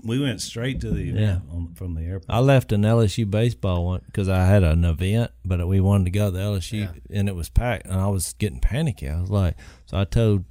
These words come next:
Speaker 2: the coach, Maneri, I was like, "Look, I'm gonna have to leave early 'cause I, you know, I have to go to this event." And the game was just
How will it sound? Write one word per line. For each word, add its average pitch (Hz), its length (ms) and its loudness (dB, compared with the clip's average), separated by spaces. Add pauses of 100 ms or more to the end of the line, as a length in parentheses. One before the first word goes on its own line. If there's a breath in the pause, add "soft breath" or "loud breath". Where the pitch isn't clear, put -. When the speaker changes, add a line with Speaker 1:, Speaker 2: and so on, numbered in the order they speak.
(100)
Speaker 2:
the 90 140 -6
coach, - 560 -2 (200)
Maneri, 95 460 -2
I 90 60 -2
was 90 140 -6
like, 90 260 -4
"Look, 165 240 0 (520 soft breath)
I'm 139 140 4
gonna 190 140 4
have 165 140 0
to - 100 0
leave 110 260 0
early 90 420 0 (280)
'cause 92 180 -4
I, 101 180 -2 (140)
you 95 80 -8
know, 80 80 -4
I 110 140 0
have 110 360 0
to 82 80 -2
go 104 200 -2
to 98 60 0
this 85 240 -2
event." 98 240 -4
And 67 80 -8
the 78 60 -4
game 87 360 -2
was 76 120 -8
just - 320 -10